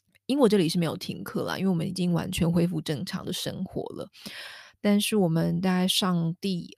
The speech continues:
一天哦，就收到，呃，那一天开始有小孩确诊的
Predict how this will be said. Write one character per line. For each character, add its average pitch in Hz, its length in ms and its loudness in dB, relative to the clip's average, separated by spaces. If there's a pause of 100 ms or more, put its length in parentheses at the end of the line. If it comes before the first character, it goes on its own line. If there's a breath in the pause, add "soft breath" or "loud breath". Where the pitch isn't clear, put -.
(140)
一 190 200 -4
天 170 380 2
哦， 185 220 2
就 185 160 0
收 170 380 0
到， 180 400 -2 (320 loud breath)
呃， 156 240 0
那 185 200 2
一 180 60 0
天 180 220 2
开 175 180 0
始 165 220 -2
有 151 280 0 (120)
小 - 160 2
孩 160 160 -2
确 - 260 6
诊 185 340 2
的 190 200 2